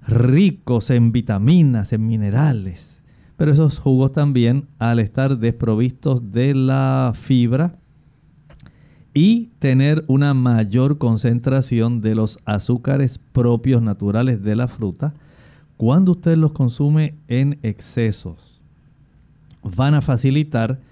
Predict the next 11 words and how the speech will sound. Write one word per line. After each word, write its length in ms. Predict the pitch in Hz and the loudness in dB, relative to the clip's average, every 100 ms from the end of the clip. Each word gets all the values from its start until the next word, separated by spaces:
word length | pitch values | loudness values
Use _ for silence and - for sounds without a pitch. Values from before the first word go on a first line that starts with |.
| _ _ _ - | _ _ _ -4
que 160 | 165 | -2
comience 680 | 180 160 147 143 147 156 156 | 2 2 4 4 2 2 0
a 80 | 131 | 0
aumentar 580 | 113 120 143 139 127 131 | 0 2 0 0 -2 0
la 160 | 123 113 | 0 0
cantidad 480 | 120 123 127 123 | -2 0 0 0
de 140 | 120 113 | 0 -2
triglicéridos. 1200 | - 117 117 127 117 175 202 165 107 90 - _ _ _ - _ - | -2 -2 0 -2 0 0 0 -2 -4 -8 -20 _ _ _ -20 _ -14
Comienzan 640 | 98 104 120 131 139 127 | -6 0 2 2 2 2
a 80 | 117 | 2
depositarse 1200 | 117 110 113 117 110 127 127 135 - 151 147 | 0 0 -2 -2 -4 -2 0 0 0 0 0